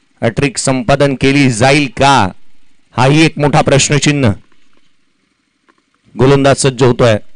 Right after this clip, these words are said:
रायचा आंबा ओर the विकेटने हॅटट्रिकचा ball घेऊन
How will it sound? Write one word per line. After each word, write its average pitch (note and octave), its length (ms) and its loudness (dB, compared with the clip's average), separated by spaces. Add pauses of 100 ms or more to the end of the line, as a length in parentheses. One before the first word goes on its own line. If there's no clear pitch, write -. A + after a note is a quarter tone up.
(120)
रायचा D3+ 360 2
आंबा C#3 380 2
ओर F#3+ 320 0
the F3+ 140 2
विकेटने D#3 380 -2
हॅटट्रिकचा G#3+ 500 0
ball G3+ 240 2
घेऊन E3 280 2